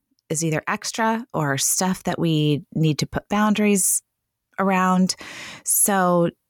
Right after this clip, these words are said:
this is just my gentle reminder and my big hug to all of you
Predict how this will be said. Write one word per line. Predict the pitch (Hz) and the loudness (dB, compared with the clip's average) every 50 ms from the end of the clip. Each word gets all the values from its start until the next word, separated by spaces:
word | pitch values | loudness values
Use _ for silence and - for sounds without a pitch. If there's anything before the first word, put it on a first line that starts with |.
| _ _ - | _ _ -2
this | 254 247 - - | -2 0 0 0
is | 240 233 - - | -2 -2 -2 -2
just | - 208 185 - - | -2 -2 -2 0 0
my | 190 180 175 | 0 0 0
gentle | 165 - 185 185 202 185 - 226 214 | 0 0 0 0 0 0 -2 -2 0
reminder | 185 185 180 175 170 160 165 165 160 165 165 165 160 160 160 - - | 0 2 2 4 4 4 4 4 2 2 2 2 2 0 0 -2 -2
and | 147 147 147 147 147 147 139 143 - | 0 0 2 2 2 2 0 0 0
my | 156 151 151 147 147 147 147 147 147 147 - - 151 - | 0 2 2 4 4 4 4 4 2 2 0 -2 -2 0
big | 175 175 160 | 0 0 0
hug | - - - - 170 160 160 160 156 - - | -2 -4 -2 0 0 2 2 0 0 -2 -4
to | - - - - 175 165 160 156 156 | -4 -4 -2 0 2 2 2 2 2
all | - 151 151 156 151 160 | 0 0 0 0 2 0
of | 156 147 156 | 0 0 0
you | 151 151 156 151 151 151 147 147 147 147 - | 2 2 4 4 4 4 4 4 2 2 0